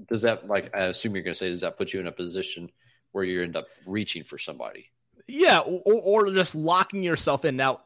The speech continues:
Speaker 2: thankfully, they have the two first-round picks, but, like, you take a quarterback, you take, take whatever best available at twelve, and, like, does that, like, basically lock you into a center with your second-round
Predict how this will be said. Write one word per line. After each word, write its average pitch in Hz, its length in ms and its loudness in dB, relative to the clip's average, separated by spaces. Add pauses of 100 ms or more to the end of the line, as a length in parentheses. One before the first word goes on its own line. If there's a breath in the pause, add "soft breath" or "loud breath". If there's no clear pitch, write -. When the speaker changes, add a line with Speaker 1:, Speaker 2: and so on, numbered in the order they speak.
Speaker 2:
thankfully, 156 380 2
they 123 100 4
have 120 140 0
the 110 40 -6
two 143 160 0
first-round 123 380 0
picks, - 180 0
but, 120 140 -2
like, 113 160 0 (260 soft breath)
you 113 100 -10
take 165 180 0
a 156 40 -6
quarterback, 143 520 2
you 131 60 -4
take, 127 180 0 (240)
take 123 180 0
whatever 110 220 -2
best 123 240 0
available 110 360 0
at 92 80 -4
twelve, 180 480 2 (220 soft breath)
and, 175 100 2
like, 160 160 4
does 185 140 2
that, 180 320 4
like, 139 400 2
basically 165 480 2
lock 139 380 0
you 151 140 0
into 139 180 4
a 120 60 2
center 127 580 0 (420)
with 147 280 2
your 135 520 4
second-round 139 760 2